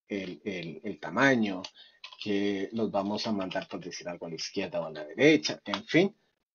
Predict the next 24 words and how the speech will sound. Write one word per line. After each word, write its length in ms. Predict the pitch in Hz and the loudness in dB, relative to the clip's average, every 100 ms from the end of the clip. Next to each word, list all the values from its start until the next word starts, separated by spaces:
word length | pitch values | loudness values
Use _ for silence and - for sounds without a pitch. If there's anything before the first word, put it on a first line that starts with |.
| _ - | _ 6
es 140 | 165 | 8
simple. 320 | - 123 - - _ _ _ _ - | 8 4 2 -18 _ _ _ _ 8
Pero 220 | 160 180 | 8 10
miren 420 | 175 165 170 170 _ _ | 6 6 4 -2 _ _
que, 240 | - 156 - _ _ - | 0 0 0 _ _ 2
eh, 300 | 147 147 143 | 8 8 8
normalmente, 880 | 143 156 165 160 165 143 - 139 151 _ _ _ - - _ _ _ - | 8 8 8 6 6 2 0 -8 -10 _ _ _ -20 -20 _ _ _ -10
digamos, 760 | 113 107 104 110 - - - - | -2 0 0 -2 -4 -6 -8 -4
eh, 460 | 123 117 113 107 - - - - - _ _ _ _ _ _ _ _ _ - | 0 2 2 0 -2 -4 -6 -10 -18 _ _ _ _ _ _ _ _ _ 6
esto 340 | 165 - 175 | 6 6 8
no 120 | 170 | 8
es 80 | 170 | 8
un 120 | 185 | 4
contenido 760 | 180 185 170 147 117 113 135 151 _ _ _ _ _ _ _ - | 2 0 2 0 2 4 2 -2 _ _ _ _ _ _ _ -4
como 300 | 151 120 113 | 2 2 2
tal 160 | 95 | -4
semántico, 600 | - 123 127 113 101 _ _ | -4 0 2 0 -6 _ _
por 120 | 104 | -6
lo 120 | 95 | -6
tanto, 460 | - 113 110 135 - _ | -2 -2 0 -4 -6 _
lo 100 | - | -2
mejor 440 | 113 110 147 160 165 | 0 2 8 8 6
es 140 | 131 - | -6 -4
utilizar 460 | 123 113 110 98 | -4 -2 -2 -6